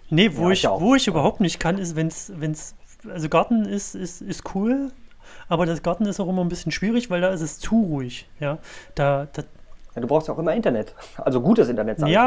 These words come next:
Speaker 2: mal.
Speaker 1: das, das,
Speaker 2: Klar.
Speaker 1: nö, das, das ist nicht mal das Problem.
Speaker 2: Außer
Speaker 1: Das
Speaker 2: du
Speaker 1: kannst du,
Speaker 2: entwickelst
Speaker 1: das kannst du
Speaker 2: lokal.
Speaker 1: übers, übers Handy, Tethering, das, das funktioniert ganz gut.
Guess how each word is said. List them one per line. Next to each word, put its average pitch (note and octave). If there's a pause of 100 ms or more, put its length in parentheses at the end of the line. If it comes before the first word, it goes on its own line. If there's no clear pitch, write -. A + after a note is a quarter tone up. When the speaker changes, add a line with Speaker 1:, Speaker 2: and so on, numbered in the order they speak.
Speaker 2:
mal. F3
Speaker 1:
das, -
das, -
Speaker 2:
Klar. -
Speaker 1:
nö, F#3+
das, G3+
das G3+
ist A3
nicht A3+
mal A#3+
das A3
Problem. F#3+
Speaker 2:
Außer D3+
Speaker 1:
Das A#2+
Speaker 2:
du -
Speaker 1:
kannst G3
du, -
Speaker 2:
entwickelst G3
Speaker 1:
das A#2
kannst -
du G#2+
Speaker 2:
lokal. C#3+
Speaker 1:
übers, D3
übers C#3+
Handy, G#3+
Tethering, G3+
das, E3+
das -
funktioniert F#3
ganz D#3+
gut. F#3+